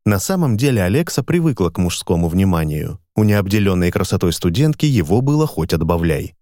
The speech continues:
И от Колина, её парня, и от других. Где бы она ни появлялась, на девушку всегда были обращены восхищённые и липкие взгляды.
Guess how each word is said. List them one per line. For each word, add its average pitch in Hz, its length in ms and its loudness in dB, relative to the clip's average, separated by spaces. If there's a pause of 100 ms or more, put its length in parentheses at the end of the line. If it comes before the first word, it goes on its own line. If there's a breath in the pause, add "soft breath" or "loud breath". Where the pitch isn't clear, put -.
(100)
И 110 60 4
от 90 220 0
Колина, 135 560 0
её 120 320 2
парня, 101 640 0
и 160 80 0
от 131 200 0
других. 87 540 -4 (180)
Где 131 240 2
бы 110 140 2
она 110 140 2
ни 101 140 2
появлялась, 117 720 0
на 90 100 2
девушку 143 400 0
всегда 101 420 -2
были 98 200 0
обращены 92 560 0
восхищённые 143 760 0
и 151 140 0
липкие 87 420 0
взгляды. 82 540 -2